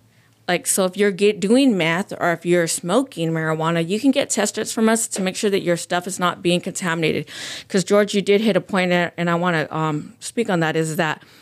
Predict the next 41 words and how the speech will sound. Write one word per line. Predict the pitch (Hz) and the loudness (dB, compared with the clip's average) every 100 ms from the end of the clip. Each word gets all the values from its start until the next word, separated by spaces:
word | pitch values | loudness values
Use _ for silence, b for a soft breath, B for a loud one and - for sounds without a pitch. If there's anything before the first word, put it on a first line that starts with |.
| b b b b _ - | b b b b _ -6
as | 190 247 277 | -2 0 0
a | |
drug | 233 208 208 175 | 2 4 2 2
dealer, | 180 170 175 | 2 4 2
sometimes | 202 226 262 196 160 160 156 - - _ _ - | 2 2 2 0 0 0 -2 -6 -14 _ _ -6
what | 170 175 - | 0 0 2
I | 160 254 | 0 2
would | 214 190 | 2 0
think | 160 147 147 | 0 0 0
is | 147 - | -4 0
what | 180 | 2
I've | 180 185 | 2 0
been | 170 | -2
thinking | 165 160 160 | -2 -2 -2
about, | 156 143 - - | -2 -4 -6 -2
I | 170 | 0
did | 185 196 | 2 2
think | 180 | 0
about | 160 165 | -2 -4
this | 160 - | -4 -2
a | |
while | 160 | 0
back | 160 160 160 | 0 -2 -4
actually, | 151 127 165 | -6 -4 -2
was | 151 151 160 | 0 -2 -2
is | 151 | -2
that | 160 139 - B B B B | -2 -2 -6 B B B B
not | 202 226 262 | 0 2 2
nobody's | 226 220 226 | 4 4 4
gonna | 214 196 | 2 0
go | 190 | 2
around | 190 185 180 | 2 2 0
giving | 185 180 | 0 2
away | 180 170 | 2 2
free | - 180 156 | 0 -2 -2
fentanyl, | 202 208 160 147 - | 0 0 2 0 0
but | 190 214 | 0 4
they | 220 | 6
may | 208 208 269 | 6 4 4
lace | 226 170 - | 4 4 0
drugs | - 196 214 202 139 170 180 | -2 2 2 2 0 -2 -6